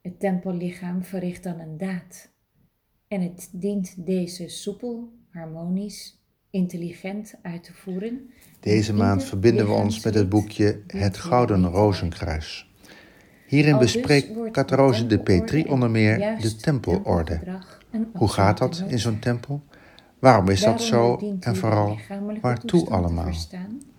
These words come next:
Speaker 1: die
Speaker 2: Het is
Speaker 1: door
Speaker 2: een
Speaker 1: de leerling
Speaker 2: praktisch,
Speaker 1: zelf
Speaker 2: handzaam
Speaker 1: kan worden
Speaker 2: overzicht,
Speaker 1: bepaald en
Speaker 2: waarbij
Speaker 1: geregeld.
Speaker 2: Katrose ook je
Speaker 1: Die
Speaker 2: vanzelfsprekende
Speaker 1: bijvoorbeeld
Speaker 2: gewoontes
Speaker 1: door
Speaker 2: tegen het
Speaker 1: de
Speaker 2: licht houdt.
Speaker 1: wil,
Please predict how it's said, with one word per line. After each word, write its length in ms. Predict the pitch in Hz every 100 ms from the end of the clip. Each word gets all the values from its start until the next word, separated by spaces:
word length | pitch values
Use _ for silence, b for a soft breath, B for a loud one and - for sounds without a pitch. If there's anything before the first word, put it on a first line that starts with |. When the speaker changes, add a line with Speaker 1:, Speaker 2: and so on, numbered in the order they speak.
| b b _
Speaker 1:
die 140 | 185 180
Speaker 2:
Het 100 | 180
is 80 |
Speaker 1:
door 100 | 110
Speaker 2:
een 60 | 98
Speaker 1:
de 80 | 180
leerling 200 | 185 202
Speaker 2:
praktisch, 340 | 190 147 -
Speaker 1:
zelf 140 | 180 185
Speaker 2:
handzaam 320 | 127 - 120
Speaker 1:
kan 80 | 95
worden 160 | 107 110
Speaker 2:
overzicht, 440 | 101 - 104 -
Speaker 1:
bepaald 380 | 175 190 220 -
en 160 | - -
Speaker 2:
waarbij 320 | - 123 151
Speaker 1:
geregeld. 240 | 156 160 156
Speaker 2:
Katrose 560 | 147 147 135 147 -
ook 300 | - 185 185
je 160 | - 170
Speaker 1:
Die 100 | 214
Speaker 2:
vanzelfsprekende 800 | 156 - 147 131 220 156 151 143
Speaker 1:
bijvoorbeeld 100 | 143
Speaker 2:
gewoontes 420 | 156 170 202 -
Speaker 1:
door 80 | -
Speaker 2:
tegen 280 | 101 92 90
het 100 | 90
Speaker 1:
de 60 |
Speaker 2:
licht 200 | 92 82
houdt. 300 | - 92 95
Speaker 1:
wil, 120 | 220